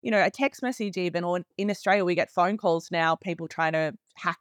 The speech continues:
you and scam you. So it's just becoming more and more prevalent. So it's more and more important for people to be able to try and protect themselves and their, their hard-earned money. And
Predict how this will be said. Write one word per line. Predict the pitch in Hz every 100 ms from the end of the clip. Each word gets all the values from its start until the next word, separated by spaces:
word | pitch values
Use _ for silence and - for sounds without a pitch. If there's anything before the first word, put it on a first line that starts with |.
| -
you | 165
and | 160 165
scam | - 175 170 170
you. | 156 165
So | - 202 180 175 - _ _
it's | 208 - -
just | 226 -
becoming | 214 208 202 190 180
more | 180 180
and | 175
more | 175 165
prevalent. | - 160 175 160 110
So | -
it's | 151 -
more | 180
and | 165
more | 160 160
important | - - 233 175 185
for | 180
people | 190 170 175
to | -
be | 170
able | 156 151 156
to | - 165 147
try | - 170
and | 156
protect | 170 - 147 -
themselves | 165 - 156 165
and | 165 165
their, | 160 165 _ -
their | 175
hard-earned | - 165 170 160 156
money. | 151 156 156
And | 151 147 160